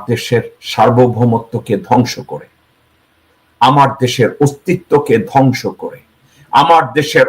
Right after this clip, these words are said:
অর্থনীতিকে পঙ্গু করে, সাত হাজার কোটি টাকা ইনভেস্ট করে গত ষোলো বছরে আমার প্রফিট মার্জিন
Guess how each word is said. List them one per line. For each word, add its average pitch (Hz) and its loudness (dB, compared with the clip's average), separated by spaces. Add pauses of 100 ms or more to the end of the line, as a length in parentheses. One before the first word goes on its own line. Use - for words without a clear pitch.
(120)
অর্থনীতিকে 156 -2 (100)
পঙ্গু 175 4
করে, 107 2
সাত - -2
হাজার - 2
কোটি 170 -6
টাকা 95 -2 (180)
ইনভেস্ট 294 0
করে - -2 (2500)
গত 120 0
ষোলো 151 0
বছরে 127 0 (160)
আমার 113 0
প্রফিট 135 -2
মার্জিন 120 -2